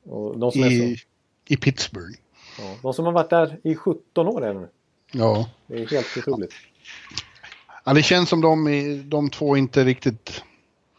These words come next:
Speaker 2: vill det heller.
Speaker 1: Nej.
Speaker 2: Ja, det är så, det är så svårt att se det. Men vem vet, vem vet? Det är såklart ett alternativ.
Speaker 1: Ja.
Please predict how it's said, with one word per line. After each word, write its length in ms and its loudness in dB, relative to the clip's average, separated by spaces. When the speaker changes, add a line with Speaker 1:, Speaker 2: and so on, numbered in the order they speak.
Speaker 2:
vill 300 6
det 120 0
heller. 400 0
Speaker 1:
Nej. 120 -2
Speaker 2:
Ja, 60 2
det 140 -2
är 40 -2
så, 220 -6
det 60 -6
är 40 -4
så 160 -2
svårt 380 -4
att 60 -4
se 200 4
det. 160 -2
Men 120 6
vem 180 6
vet, 320 2
vem 120 0
vet? 240 0
Det 240 -4
är 40 -2
såklart 340 -4
ett 140 -10
alternativ. 580 0
Speaker 1:
Ja. 200 -8